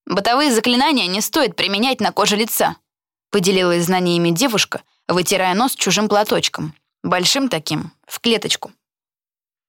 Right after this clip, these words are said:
«Я знаю», спокойно согласился Дайлен Риут и любезно добавил. «И согласен, портить свеженькую девичью мордашку — это немыслимо. Но есть один способ,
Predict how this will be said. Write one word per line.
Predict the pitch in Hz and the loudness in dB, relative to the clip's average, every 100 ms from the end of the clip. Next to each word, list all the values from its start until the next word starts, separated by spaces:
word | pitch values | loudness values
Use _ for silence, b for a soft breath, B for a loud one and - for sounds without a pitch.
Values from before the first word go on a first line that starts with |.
| _ - | _ 0
«Я | 277 269 | 2 2
знаю», | 247 262 294 330 202 _ _ _ _ _ - | 4 4 4 2 0 _ _ _ _ _ -10
спокойно | - 190 175 185 175 | -4 -2 0 0 0
согласился | 165 170 175 180 185 165 170 | -2 -2 -2 0 0 0 0
Дайлен | 170 170 170 170 | 0 2 2 2
Риут | 254 208 - _ _ - | 2 0 -4 _ _ -6
и | 175 | -2
любезно | 180 190 196 196 | 2 2 2 2
добавил. | 196 196 160 156 - _ _ _ _ _ | 2 2 0 -4 -10 _ _ _ _ _
«И | - | 0
согласен, | 294 339 277 262 196 196 190 _ _ _ | 0 2 2 0 0 -2 -4 _ _ _
портить | - 285 277 240 | 0 0 0 -4
свеженькую | - 254 277 247 240 240 | -2 2 2 2 0 0
девичью | 220 254 254 - | 0 0 0 2
мордашку — | 247 254 311 359 - 277 b b b | 2 2 0 0 -2 -4 b b b
это | - 254 | -2 4
немыслимо. | 330 415 330 - 220 214 214 _ _ _ _ _ - | 4 6 4 2 0 0 -2 _ _ _ _ _ 0
Но | 247 | 2
есть | 233 233 - | 4 2 0
один | 226 226 233 | 0 2 0
способ, | - 320 370 - - | 0 0 2 0 -4